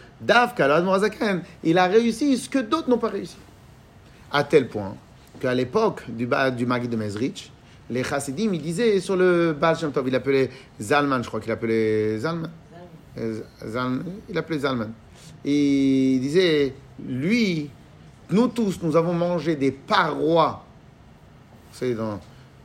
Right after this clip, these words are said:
vous savez, si, je sais pas si chez les femmes au Seven Santi c'est comme ça, mais chez les hommes au Seven Santi, ils mettent à la fin de la tefila des grosses marmites de Tchoulent. De Tchoulent. Il est pas spécialement bon,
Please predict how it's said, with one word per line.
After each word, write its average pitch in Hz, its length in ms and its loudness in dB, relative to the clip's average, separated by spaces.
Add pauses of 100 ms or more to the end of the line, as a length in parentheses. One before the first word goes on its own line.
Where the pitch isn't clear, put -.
(340)
vous 143 120 -12
savez, 123 220 0
si, 113 200 -6
je 101 60 -8
sais 107 80 -10
pas 113 200 -2
si 101 320 -8
chez 110 200 -8
les 104 160 -6
femmes 120 260 -6
au 101 40 -8
Seven 107 220 -8
Santi 110 240 -8
c'est 107 100 -8
comme 107 140 -8
ça, 135 120 -6
mais 120 80 -8
chez 110 120 -10
les 113 100 -6
hommes 127 140 -4
au - 20 -8
Seven 110 240 -10
Santi, 113 320 -10 (480)
ils - 60 -8
mettent 156 200 -6
à - 40 -2
la 131 60 -2
fin 143 120 -8
de 127 40 -4
la 120 80 -2
tefila 135 380 -4
des 107 340 -8 (200)
grosses 135 260 -8
marmites 131 380 -6
de 135 80 -2
Tchoulent. 180 220 -8 (760)
De 139 60 -2
Tchoulent. 135 360 0 (640)
Il 120 100 -4
est 120 60 0
pas 131 160 -4
spécialement 107 460 -4
bon, 113 240 -2